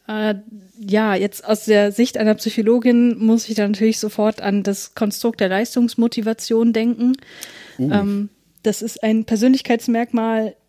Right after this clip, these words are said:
Speaker 1: hinsichtlich dessen Shinji im Verlauf der Serie starke Veränderungen durchläuft.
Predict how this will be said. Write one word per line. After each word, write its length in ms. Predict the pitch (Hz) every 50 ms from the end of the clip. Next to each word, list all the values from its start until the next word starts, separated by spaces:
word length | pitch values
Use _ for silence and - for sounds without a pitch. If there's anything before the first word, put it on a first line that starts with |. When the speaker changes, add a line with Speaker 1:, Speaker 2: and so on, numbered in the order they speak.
| _ -
Speaker 1:
hinsichtlich 500 | 220 247 254 262 240 247 - - 233 -
dessen 280 | 233 233 - 269 247
Shinji 300 | - - 262 262 254 247
im 80 | 226 226
Verlauf 340 | - 226 202 214 226 247 -
der 160 | - 233 226
Serie 640 | 202 208 208 233 247 247 240 233 233 220 220 208
starke 380 | - - - 202 233 262 - 269
Veränderungen 600 | - - - 202 220 247 262 285 - 285 277 269
durchläuft. 720 | 233 254 262 - - 240 233 240 247 269 285 - - -